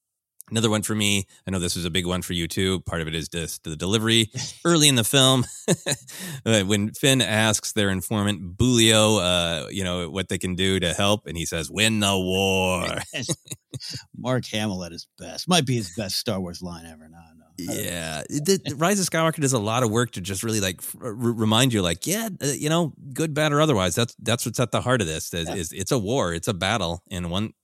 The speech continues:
Speaker 1: you know,
Speaker 2: Mm-hmm.
Speaker 1: it, it, you, you gotta stop the, the First Order, the Final Order, Palpatine. And, uh, just the tone of that, straight out of a nineteen forties movie. Like, "You wanna do something for me, bucko? Win the war."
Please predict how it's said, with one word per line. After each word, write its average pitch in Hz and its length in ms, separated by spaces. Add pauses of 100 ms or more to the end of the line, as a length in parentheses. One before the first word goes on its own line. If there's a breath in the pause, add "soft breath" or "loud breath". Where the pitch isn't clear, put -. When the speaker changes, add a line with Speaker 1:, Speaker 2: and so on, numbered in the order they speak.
(140)
Speaker 1:
you 95 100
know, 104 200
Speaker 2:
Mm-hmm. 151 200
Speaker 1:
it, - 140 (120)
it, - 140 (380)
you, 101 300
you 107 200
gotta 117 220
stop 131 340
the, 131 340
the 127 120
First 143 240
Order, 151 360
the 101 80
Final 143 280
Order, 147 220
Palpatine. 143 580 (420 loud breath)
And, 101 200
uh, 85 260 (140)
just 135 300
the 85 160
tone 85 340
of 80 80
that, 85 240
straight 123 440
out 90 240
of 78 80
a 78 80
nineteen 82 580
forties 80 380
movie. 78 380
Like, 73 240
"You 95 140
wanna 107 180
do 120 160
something 117 300
for 123 100
me, 143 180
bucko? 143 600 (180)
Win 139 260
the 120 120
war." 107 640